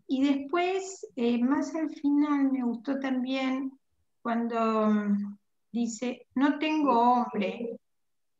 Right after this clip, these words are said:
decimos en los trances de vida mortal, mas tú contestas, "Tal es el hombre, rey de las naciones de desterrados, de la iglesia santa,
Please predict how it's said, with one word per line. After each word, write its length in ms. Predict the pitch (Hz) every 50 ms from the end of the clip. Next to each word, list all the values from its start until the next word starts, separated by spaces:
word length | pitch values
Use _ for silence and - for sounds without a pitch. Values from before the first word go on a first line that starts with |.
| _ _ -
decimos 720 | 240 208 220 220 214 - - 262 262 254 254 254 - - 247
en 140 | 226 214
los 220 | 214 214 214 - -
trances 880 | - 240 233 233 233 240 233 233 - - 226 220 214 214 - - - - -
de 220 | 226 202 208 202
vida 320 | 202 214 214 214 220 220 214
mortal, 840 | 214 214 214 208 202 - - - 226 196 185 185 190 196 202 - - _ _ _ _ _ _ _ _ _ _ _ _ _ -
mas 280 | - 233 233 233 - -
tú 200 | 320 311 294 -
contestas, 1000 | - 277 262 240 - - - 214 185 185 - - - _ - 185 185 185 185 - - _ _ _ _ _ _ _ _ _ _ _ _ _ _ _ _ _ _ _
"Tal 300 | - 311 311 311 311 285
es 160 | 262 220 - 233
el 160 | 208 202 196
hombre, 640 | 190 185 185 180 180 175 180 185 180 180 190 185 _ _ _ _ _ _ - 339
rey 320 | - 247 269 285 302 294
de 100 | 302 294
las 220 | 277 277 262 240 214
naciones 680 | 226 233 220 - - - 254 240 240 240 240 226 - -
de 100 | 226 208
desterrados, 1120 | 202 208 208 208 - - 208 208 208 214 202 196 190 185 185 185 190 190 190 - - _ _ -
de 80 | - 214
la 100 | 202 196
iglesia 520 | 196 196 202 208 214 220 214 - - 220 214
santa, 800 | 214 - - 220 202 196 185 180 180 175 - 190 185 - -